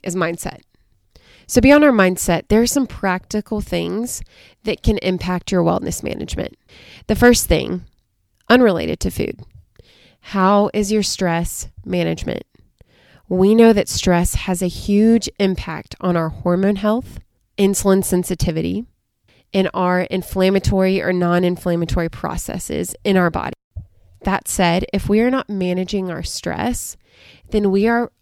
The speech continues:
automatically putting ourselves at a higher risk for things like obesity, elevated blood pressure, elevated cholesterol,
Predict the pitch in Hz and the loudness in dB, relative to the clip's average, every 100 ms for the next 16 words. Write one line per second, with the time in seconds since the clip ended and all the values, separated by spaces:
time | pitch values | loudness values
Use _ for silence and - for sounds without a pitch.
0 | _ - 202 196 175 180 196 214 202 208 | _ -2 0 2 0 -4 -4 -6 -2 0
1 | 196 190 175 - 165 170 - 180 170 185 | 0 -2 -4 -4 -4 -4 -6 -8 -6 -2
2 | 180 175 151 147 - - 196 180 170 - | -2 -2 -4 -6 -8 -6 -4 -4 -4 -8
3 | - - 180 175 196 - 160 156 151 180 | -12 -8 -8 -4 -4 -4 -4 -4 -4 -6
4 | _ _ _ - 185 180 185 190 165 156 | _ _ _ -4 -2 2 2 2 0 -4
5 | 151 - 160 - 156 - _ - 214 208 | -4 -6 -6 -6 -8 -10 _ 0 2 2
6 | 190 180 180 - 160 - - 175 135 175 | 2 -2 -4 -10 -10 -8 -6 -6 -4 -6